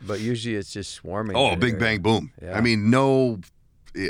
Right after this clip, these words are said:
Speaker 2: yeah, I, I, I don't know. And, and
Speaker 1: So even what you're saying, the young people are somewhat tentative in these times with,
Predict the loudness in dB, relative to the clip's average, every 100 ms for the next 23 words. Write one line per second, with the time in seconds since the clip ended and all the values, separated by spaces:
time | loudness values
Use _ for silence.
0 | -2 0 2 2 0 -2 0 0 2 0
1 | 2 0 -2 -4 -4 -4 -4 -2 0 2
2 | 2 2 2 0 0 -2 -4 -8 -6 -4
3 | -2 -4 -6 -8 -8 -8 -10 -12 -10 -8
4 | -8 -10 -10 -10 -10 -12 -12 -12 -12 -12
5 | -12 -12 -14 -14 -18 -16 -14 -14 -14 -14
6 | -14 -14